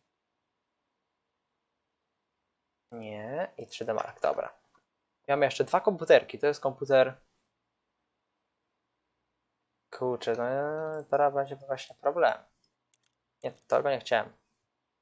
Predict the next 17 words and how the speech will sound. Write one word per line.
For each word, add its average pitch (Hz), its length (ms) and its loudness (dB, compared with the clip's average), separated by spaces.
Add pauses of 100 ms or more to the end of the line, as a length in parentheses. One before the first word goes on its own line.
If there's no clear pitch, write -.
(100)
To 123 60 2
chcę - 140 6
odkręcić. 110 840 -4 (1200)
Oczywiście 110 400 -10
syf, - 380 -4 (220)
jakich 110 280 -8
mało. 117 520 0 (1040)
Tu 135 60 0
jest 135 320 2
wymiany 127 340 -4
procesor, 117 920 2
tam 113 180 -4
procesor 117 320 -10
mamy 113 180 -2
kupiony. 113 600 -6 (1600)
To 113 100 -4
jest - 560 -6